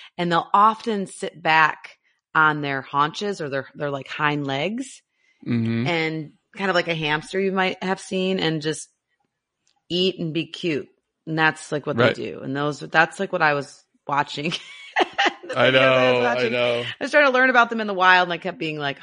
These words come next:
Speaker 1: "Oh, this is so relaxing just to watch this cute little," like, it's like a bunny eating a carrot, right? Like, just super
Speaker 2: Yeah.
Speaker 1: cute. And
Speaker 2: Totally,
Speaker 1: it's
Speaker 2: totally.
Speaker 1: also important to note,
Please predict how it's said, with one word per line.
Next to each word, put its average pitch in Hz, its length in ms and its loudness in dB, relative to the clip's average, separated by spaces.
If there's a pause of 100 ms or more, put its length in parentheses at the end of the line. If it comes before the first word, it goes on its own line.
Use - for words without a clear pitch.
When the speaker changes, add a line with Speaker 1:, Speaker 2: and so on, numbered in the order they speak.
Speaker 1:
"Oh, 185 80 -12
this 185 160 -14
is 180 160 -14
so 165 360 -2
relaxing 147 580 -4
just 135 160 -14
to 143 60 -12
watch 143 280 -8
this 143 140 -18
cute - 420 -12
little," 151 160 -8
like, 185 120 -2
it's - 80 -4
like 254 100 0
a 233 40 2
bunny 185 360 2
eating 156 260 -2
a 139 80 -4
carrot, 135 400 -6
right? 135 260 -4
Like, 139 180 -12
just 160 280 -14 (140)
super 120 240 -10
Speaker 2:
Yeah. 101 160 0
Speaker 1:
cute. 107 140 -8 (680)
And 226 260 2
Speaker 2:
Totally, - 140 -10
Speaker 1:
it's - 80 -12
Speaker 2:
totally. 254 120 4
Speaker 1:
also 262 180 0
important 202 320 -4
to 185 80 -2
note, 165 460 -4